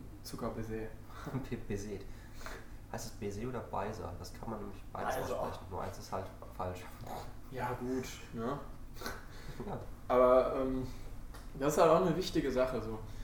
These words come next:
Speaker 2: Wenn man zu viel Helium, äh, schluckt übrigens, können die Lungenbläschen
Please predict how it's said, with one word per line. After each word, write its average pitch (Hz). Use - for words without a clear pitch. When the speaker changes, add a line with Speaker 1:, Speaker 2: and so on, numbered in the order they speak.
Speaker 2:
Wenn 131
man 147
zu -
viel 123
Helium, 120
äh, 95
schluckt -
übrigens, 101
können 143
die 127
Lungenbläschen 92